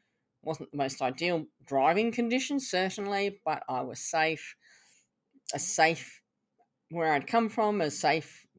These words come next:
where I was going to, and along the way. There was no danger at all. Um,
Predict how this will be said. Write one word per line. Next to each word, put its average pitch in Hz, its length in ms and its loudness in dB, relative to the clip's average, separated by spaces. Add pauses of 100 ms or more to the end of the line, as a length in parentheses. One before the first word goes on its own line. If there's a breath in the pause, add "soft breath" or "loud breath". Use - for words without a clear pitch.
(220)
where 143 360 0
I 139 60 2
was 139 140 -4
going 127 360 -2
to, 107 340 -8 (120)
and 131 160 -6
along 131 300 -6
the 131 80 -6
way. 107 360 -4
There 143 200 -4
was 147 240 -6
no 151 260 0
danger 131 640 -4
at 127 120 -6
all. 120 380 -10 (520 soft breath)
Um, 123 500 -6